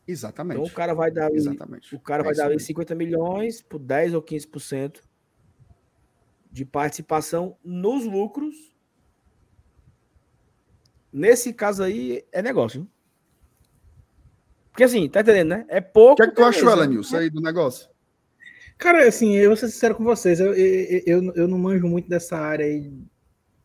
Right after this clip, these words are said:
Speaker 3: de administração, principalmente voltado pro lado financeiro e, e, e eu, eu vou muito assim pelos números friamente, entendeu? É, eu vejo assim,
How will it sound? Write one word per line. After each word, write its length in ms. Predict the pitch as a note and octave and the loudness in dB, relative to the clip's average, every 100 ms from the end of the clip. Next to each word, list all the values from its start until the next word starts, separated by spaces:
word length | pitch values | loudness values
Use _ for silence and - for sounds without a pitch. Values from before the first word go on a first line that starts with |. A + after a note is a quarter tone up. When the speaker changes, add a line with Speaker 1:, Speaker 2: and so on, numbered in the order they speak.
| _ _ _ _ _ | _ _ _ _ _
Speaker 3:
de 260 | A2+ B2+ C3 | -10 -6 -4
administração, 720 | B2 B2+ C3 - B2 - C3+ | -4 -6 -8 -6 -8 -6 -8
principalmente 300 | B2+ D3 C3+ | -8 -10 -8
voltado 320 | C#3 D3 C3+ | -6 -4 -4
pro 80 | C3+ | -2
lado 140 | C#3 C#3 | -4 -4
financeiro 920 | - D#3+ D#3+ B2 - B2 C3+ D3+ C#3 | -4 0 0 -2 -4 0 2 2 0
e, 380 | B2+ A#2+ A2 - _ - _ _ _ _ _ _ _ _ - | -2 -6 -12 -20 _ -20 _ _ _ _ _ _ _ _ -6
e, 60 | D3 E3 F3 | 0 4 6
e 20 | |
eu, 180 | F3 F3+ | 8 8
eu 100 | F#3 | 6
vou 120 | F#3 | 8
muito 200 | G3 A3+ | 6 6
assim 120 | A#3+ A#3+ | 4 4
pelos 280 | B3 A3+ | 4 6
números 320 | E3+ A#3 B3 - | 6 6 4 -2
friamente, 600 | - C#4+ D4 F3+ D3 - | 2 2 2 0 -2 -6
entendeu? 300 | C3+ F#3+ _ _ _ _ _ _ _ _ | -8 -8 _ _ _ _ _ _ _ _
É, 240 | C#3 D3+ | -2 0
eu 80 | D3+ | 2
vejo 200 | C#3+ D3+ | 0 -2
assim, 420 | D3+ D#3 C#3 A#2 | -4 -8 -10 -10